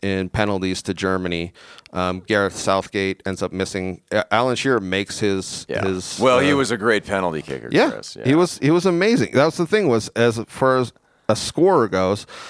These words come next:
Speaker 1: um, he ended up having five goals in the competition, won the g-, competition's Golden Boot. And like we were saying, your stock either rises or falls. His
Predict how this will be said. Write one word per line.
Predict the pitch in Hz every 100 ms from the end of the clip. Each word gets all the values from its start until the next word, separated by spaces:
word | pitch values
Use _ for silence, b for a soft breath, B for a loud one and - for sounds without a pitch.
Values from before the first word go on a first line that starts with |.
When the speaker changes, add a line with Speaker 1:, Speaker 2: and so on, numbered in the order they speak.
| B -
Speaker 1:
um, | 117 110 110 110 - -
he | 123
ended | 151 170
up |
having | 165 156 139
five | - 113 113 123
goals | 123 113 110 - - _ _ -
in | 104 104
the | 104 104 101 101 98
competition, | 131 120 131 120 107 123 113
won | 107
the | 113
g-, | 98 110 -
competition's | - 113 110 120 120 110
Golden | - 104 120 120
Boot. | 110 107 110 _ B B B -
And | 107 110 113 107
like | 113
we | 123
were | 117
saying, | - 165 156 139 135
your | 120 110
stock | 113 - 131 117 113
either | 110 113 101
rises | 92 92 104 110 139 147
or | 151
falls. | - 175 127 90 -
His | - 117 131 165 156